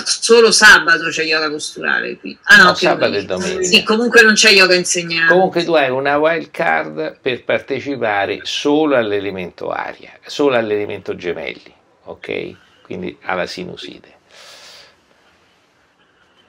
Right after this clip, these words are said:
Speaker 2: Dopo lì te posso dare un, eh, ti posso anche far restare, però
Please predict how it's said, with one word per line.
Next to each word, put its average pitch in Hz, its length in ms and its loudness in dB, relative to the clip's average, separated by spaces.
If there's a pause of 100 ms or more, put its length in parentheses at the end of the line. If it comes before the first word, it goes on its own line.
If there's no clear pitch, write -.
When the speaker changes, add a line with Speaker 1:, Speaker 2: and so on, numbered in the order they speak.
(140)
Speaker 2:
Dopo 117 300 0
lì 120 240 -4
te 104 120 -2
posso 101 320 -4
dare 101 260 -2
un, 98 360 -14
eh, 76 480 -12
ti - 140 -16
posso 101 480 -8
anche 110 400 -6
far 101 220 -2
restare, 85 640 -6
però 90 300 -8